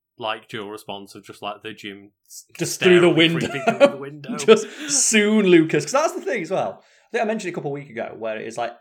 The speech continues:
Speaker 2: everything feels like it's coming together right now.
Speaker 1: Mm-hmm.
Speaker 2: Like, for me at least, anyway, it was like I got my vaccination, I moved to the office, um, I, I re-signed on my house, and then, like, a bunch of stuff was happening, like, in my personal life in regards to, like, bills and stuff that I'd sorted out, like,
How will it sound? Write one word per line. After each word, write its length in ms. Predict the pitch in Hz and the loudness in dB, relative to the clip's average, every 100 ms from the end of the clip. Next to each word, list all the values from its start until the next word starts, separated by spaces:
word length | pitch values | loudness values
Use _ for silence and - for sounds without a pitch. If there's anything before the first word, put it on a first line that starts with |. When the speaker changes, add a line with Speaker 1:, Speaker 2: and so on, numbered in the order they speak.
| - | -10
Speaker 2:
everything 380 | 135 147 143 131 | -8 -8 -10 -12
feels 320 | - 120 123 | -10 -8 -8
like 140 | 120 | -12
it's 100 | 117 | -16
coming 200 | - 110 | -14 -14
together 260 | 101 101 113 | -10 -10 -8
right 160 | 120 | -8
now. 320 | 127 131 190 _ _ _ _ 123 | -8 -12 -14 _ _ _ _ -16
Speaker 1:
Mm-hmm. 180 | 117 117 | -12 -8
Speaker 2:
Like, 140 | 127 | -4
for 120 | 151 | -2
me 180 | 156 143 | -2 -4
at 80 | 117 | -6
least, 240 | 104 - | -10 -12
anyway, 220 | 110 98 | -12 -12
it 40 | 95 | -12
was 140 | 107 | -12
like 240 | 101 104 107 | -10 -10 -10
I 20 | |
got 160 | 107 | -12
my 120 | 98 98 | -12 -12
vaccination, 640 | 107 - 123 147 151 139 | -14 -12 -12 -10 -10 -10
I 100 | 113 | -10
moved 280 | 107 101 - | -12 -16 -18
to 80 | 107 | -20
the 160 | 101 - | -18 -14
office, 680 | 127 - 135 127 127 - - | -14 -12 -8 -8 -10 -16 -16
um, 200 | 104 98 | -16 -16
I, 220 | 95 95 101 | -16 -14 -14
I 60 | |
re-signed 500 | 104 101 - 104 98 | -16 -16 -16 -16 -16
on 80 | 95 | -18
my 140 | 92 92 | -18 -14
house, 560 | 120 131 131 131 - | -10 -10 -12 -16 -20
and 80 | - | -18
then, 80 | 104 | -18
like, 140 | 98 | -16
a 40 | 101 | -16
bunch 220 | 110 - | -16 -16
of 60 | |
stuff 160 | - 104 | -16 -16
was 100 | 98 | -16
happening, 360 | 104 92 95 92 _ _ _ | -16 -16 -20 -20 _ _ _
like, 120 | 90 92 | -18 -16
in 60 | |
my 80 | 90 - | -18 -16
personal 340 | 117 117 117 110 | -14 -12 -12 -10
life 260 | 107 104 | -10 -10
in 40 | 101 | -14
regards 300 | 101 98 98 | -14 -16 -16
to, 40 | 98 | -16
like, 240 | 95 _ | -18 _
bills 400 | 101 95 98 95 | -12 -12 -14 -16
and 100 | 95 | -20
stuff 220 | - 98 | -18 -18
that 120 | 90 | -16
I'd 100 | 95 | -18
sorted 320 | - 101 85 92 | -14 -12 -12 -10
out, 260 | 95 - | -12 -14
like, 180 | 92 | -18